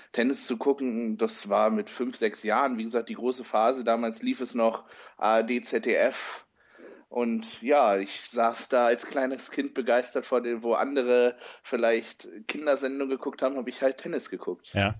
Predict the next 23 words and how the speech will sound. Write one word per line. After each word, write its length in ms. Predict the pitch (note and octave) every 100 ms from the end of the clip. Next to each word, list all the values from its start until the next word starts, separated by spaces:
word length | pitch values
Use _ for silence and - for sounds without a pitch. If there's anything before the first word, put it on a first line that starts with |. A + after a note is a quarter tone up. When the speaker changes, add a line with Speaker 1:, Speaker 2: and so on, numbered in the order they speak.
| -
Speaker 2:
doch 160 | - D3+
nicht 180 | D3 A#2
eine 180 | G2+ G2+
Generation, 540 | G#2+ G2 G#2 G2 A#2
<laughs> 140 | -
stelle 260 | - - G2+
ich 80 | A#2
gerade 280 | - G#2 F#2+
fest. 360 | - A2 D#3+ _ - - - -
Ist 180 | B2 B2
aber 140 | C3
auch 120 | B2 A#2+
egal, 380 | A#2+ A#2+ B2
wir, 180 | G#2+ G#2+
wir, 80 | G#2 G#2+
wir 340 | G#2+ A#2 A2+ A2+
reden 180 | A#2+ A#2+
ja 140 | A2
über 140 | G#2
den, 240 | G#2+ G#2+ G#2
den 200 | G#2+ G#2+
gleichen 320 | G#2 G#2 G#2
Sport. 340 | - G#2 G2+